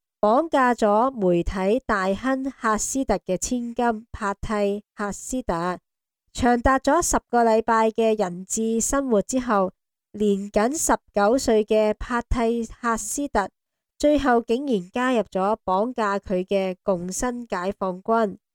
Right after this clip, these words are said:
一齊去搶劫加州銀行㗎。聽落去真係好匪夷所思同埋好聳人聽聞啊。第二個事件就係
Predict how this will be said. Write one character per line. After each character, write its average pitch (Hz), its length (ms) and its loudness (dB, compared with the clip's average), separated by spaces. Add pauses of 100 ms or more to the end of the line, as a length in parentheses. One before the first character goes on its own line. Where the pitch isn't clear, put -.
(300)
一 320 120 2
齊 196 460 0
去 214 440 2
搶 214 400 -6
劫 202 240 0 (240)
加 226 240 2
州 226 480 2
銀 160 260 -2
行 151 320 -4
㗎。 175 220 -2 (540)
聽 294 200 2
落 254 140 2
去 226 240 2
真 262 180 -2
係 220 200 0
好 202 240 0
匪 196 200 0
夷 202 240 -2
所 170 240 -2
思 233 220 -2
同 190 180 -2
埋 165 220 -4
好 190 240 0 (240)
聳 220 340 0
人 202 220 2
聽 202 260 0
聞 175 240 -2
啊。 196 140 -2 (260)
第 247 80 0
二 254 360 4
個 269 120 4
事 254 220 0
件 233 260 0
就 262 140 0
係 214 480 0